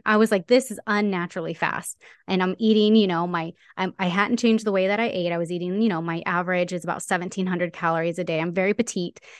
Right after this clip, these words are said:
you know, strength training. Um, so my food hadn't changed, my activity hadn't changed. Uh, you know, I was gaining weight, losing muscle, anxiety. Um, you know, I had also dealt with covid, so I was, had my hair falling out,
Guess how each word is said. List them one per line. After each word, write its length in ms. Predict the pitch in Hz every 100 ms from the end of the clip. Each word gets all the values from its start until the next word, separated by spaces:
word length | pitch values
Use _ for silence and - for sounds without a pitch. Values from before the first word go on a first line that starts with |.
| - -
you 80 |
know, 140 | 175 170
strength 360 | - 202 202
training. 560 | - 190 175 175 175 180 - _ _ -
Um, 280 | 190 170
so 220 | 180 190 185
my 180 | 185
food 240 | 175 233 233
hadn't 300 | 247 240 226
changed, 440 | - 196 180 175
my 80 | 170
activity 400 | 139 220 214 214
hadn't 340 | 196 180 190
changed. 600 | 175 190 170 160 170 170 - _
Uh, 400 | 185 160 135 101 -
you 260 | 202 175
know, 160 | 160 147
I 80 | -
was 140 | 170 165
gaining 360 | 185 190 185
weight, 260 | 175 170 170
losing 340 | 190 190 190
muscle, 420 | 170 170 170 160
anxiety. 760 | - 175 175 170 170 170 165 170 - - - -
Um, 520 | 196 175 160 67 - - _ _
you 140 | 226
know, 140 | 202 - _
I 80 | 220
had 100 | 220
also 300 | 214 247 269
dealt 200 | 233 220
with 120 | 196
covid, 300 | - 190 196
so 100 | 196
I 60 | 165
was, 100 | 165
had 220 | - 196
my 80 | 180
hair 240 | 160 165
falling 340 | 165 160 160 165
out, 280 | 165 165